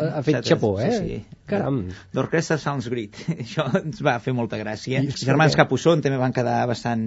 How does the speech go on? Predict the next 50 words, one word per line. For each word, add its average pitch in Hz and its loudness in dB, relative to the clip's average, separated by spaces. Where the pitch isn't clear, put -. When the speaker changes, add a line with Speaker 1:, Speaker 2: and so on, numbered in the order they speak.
Speaker 1:
Mhm. 95 -2
Speaker 2:
contents, 139 0
Speaker 1:
Que 117 -4
van 107 0
Speaker 2:
vull 104 0
dir 101 0
Speaker 1:
venir 123 4
com 120 2
a 110 4
artistes 123 2
residents 127 6
Speaker 2:
Sí. 165 4
Speaker 1:
a 123 4
aquesta 110 0
Speaker 2:
I 202 6
és 214 8
una 233 6
Speaker 1:
edició. - 6
Speaker 2:
orquestra 208 4
que - 0
el 139 2
vuitanta, 156 -2
bueno, 135 -8
què 156 0
diu, 190 0
el 160 2
vuitanta, 143 2
el 127 -4
noranta 147 -4
per 151 -2
cent 151 -2
és 208 0
gent 160 0
que 147 0
resideix 117 0
a 107 -4
Catalunya. 107 -6
Per 110 -8
tant, - -10
vol 147 0
dir 143 0
que 208 0
també, 156 -4
el 139 -4
que 120 -6
moltes 131 -4
vegades 135 -4
hem 104 -6
dit, 165 -4
eh, 117 -4